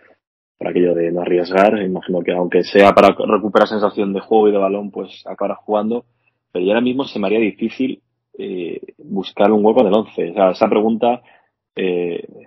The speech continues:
si la podemos incluso reformular con Reinildo ahora mismo, si estuviéramos en una situación de vuelta de jugadores, pero el Cholo también es muy conservador y cuando algo le funciona, el,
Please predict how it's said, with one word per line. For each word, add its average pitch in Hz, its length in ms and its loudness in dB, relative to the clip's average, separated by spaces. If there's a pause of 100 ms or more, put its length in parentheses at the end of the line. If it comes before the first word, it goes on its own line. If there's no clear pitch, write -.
(300)
si 95 180 -4
la 95 220 0
podemos 104 220 0
incluso 113 260 0
reformular 101 440 0
con 104 140 -2
Reinildo 98 400 0
ahora 98 120 -2
mismo, 113 340 -4
si - 180 -10
estuviéramos 98 380 -4
en 98 100 -2
una 98 80 -6
situación 98 460 -4
de 92 140 0
vuelta 95 320 0
de 92 60 -4
jugadores, 95 580 -4 (1120)
pero 104 200 2
el 95 100 2
Cholo 110 220 0
también 120 220 -2
es 117 40 0
muy 113 80 -2
conservador 95 560 -4
y 87 60 -2
cuando 90 240 -6
algo 104 200 0
le 104 100 0
funciona, 98 680 -2
el, 82 800 -6